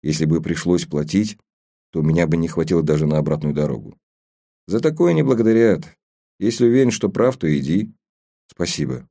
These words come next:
упрямо повторил я. Бар вдруг мягко толкнуло. Сквозь затемненные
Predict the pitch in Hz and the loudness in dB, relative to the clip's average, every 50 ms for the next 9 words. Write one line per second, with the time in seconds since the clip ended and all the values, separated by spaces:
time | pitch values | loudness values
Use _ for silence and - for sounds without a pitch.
0 | _ _ - - - 78 78 76 73 69 71 67 - 73 71 67 65 65 64 62 | _ _ -16 -6 -2 -2 0 0 -2 -4 -8 -10 -8 -8 -6 -6 -6 -8 -12 -14
1 | - - _ _ _ _ _ _ _ _ _ _ _ _ _ _ _ _ _ - | -16 -18 _ _ _ _ _ _ _ _ _ _ _ _ _ _ _ _ _ -12
2 | 69 69 82 113 127 113 90 90 101 - - 87 92 107 107 - - - 107 101 | -6 -2 0 0 0 0 0 -2 -4 -2 -2 -2 -2 -2 -2 -6 -8 -6 -6 -6
3 | 101 - 98 92 90 78 71 64 52 - _ _ _ _ _ _ _ _ _ - | -4 -2 0 0 0 0 -4 -8 -10 -14 _ _ _ _ _ _ _ _ _ -20
4 | - - - 98 104 90 90 98 98 107 104 110 117 123 113 107 101 98 | -12 -4 0 0 0 2 0 -2 0 0 2 2 2 4 4 2 2 0